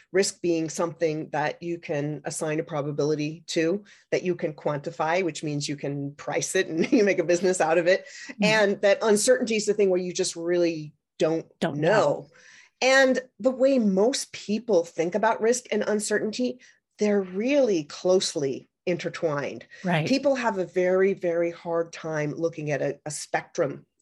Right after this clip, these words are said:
Speaker 1: of probabilities. In fact, I was talking with a friend over lunch in Manhattan after a big global risks conference that we'd been at, uh, in, in Sweden earlier.
Speaker 2: Mm-hmm.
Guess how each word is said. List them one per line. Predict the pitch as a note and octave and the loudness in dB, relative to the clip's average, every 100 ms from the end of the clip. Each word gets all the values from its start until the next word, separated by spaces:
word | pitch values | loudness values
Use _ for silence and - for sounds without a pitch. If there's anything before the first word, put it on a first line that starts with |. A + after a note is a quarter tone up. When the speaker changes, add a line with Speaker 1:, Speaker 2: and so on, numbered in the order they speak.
| _ | _
Speaker 1:
of | D#3 D3+ D3 _ | -6 -6 -6 _
probabilities. | - D3 C#3+ C#3 C3+ - A#2 D3+ | -6 -4 0 0 0 -2 -6 -6
In | D3 | -4
fact, | D3+ | -2
I | D#3 | -2
was | E3 - - - | -2 -8 -20 -16
talking | - G3+ G#3 G3 D#3+ - | -2 -2 0 0 0 -2
with | E3 | -2
a | D#3 | -4
friend | - G3 G3 | 0 2 4
over | E3+ E3 | 2 2
lunch | C#3+ D#3 D#3+ - - | -4 -6 -6 -10 -8
in | D3+ C#3+ - | -6 -6 -6
Manhattan | C#3 C#3+ D3 F#3 E3 C#3+ | -10 -8 -8 -6 -4 -4
after | D3 D#3 - D3 | -6 -8 -6 -6
a | - D3 - | -6 -6 2
big | F#3+ E3+ D#3 _ F#3+ | 2 2 -4 _ 2
global | G3 F3 D#3 | 4 4 2
risks | D3+ - - | 0 -4 -10
conference | - C#3+ D3 C#3 A#2+ - | -8 -8 -6 -8 -6 -4
that | - | -4
we'd | D3+ D3 | -6 -6
been | C#3+ B2+ | -6 -6
at, | C3+ A#2+ - - | -8 -8 -8 -8
uh, | D#3 - | -6 -6
in, | D#3 D#3 - | -6 -6 -6
in | E3+ D3+ | -6 -4
Sweden | - G3+ A#3+ C#3 - | -2 0 0 -2 -4
earlier. | E3 D3 D3 D#3+ | -4 -2 2 0
Speaker 2:
Mm-hmm. | E3 | 0